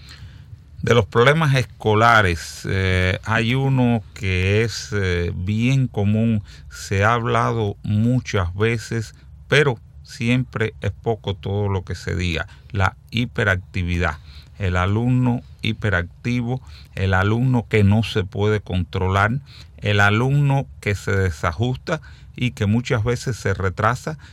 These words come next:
que está por encima de la clase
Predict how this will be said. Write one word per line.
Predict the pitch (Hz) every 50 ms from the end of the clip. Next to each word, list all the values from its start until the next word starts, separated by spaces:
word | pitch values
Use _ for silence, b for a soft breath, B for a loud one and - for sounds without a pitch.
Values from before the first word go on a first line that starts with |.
| b b -
que | - 110
está | 107 98 - - - 110 113 127 - - - - - - -
por | - 104 104
encima | 107 101 95 - - - 135 135 139 143 135
de | 127 117 110
la | 113 104 101
clase | - - 127 131 139 135 - - 147 -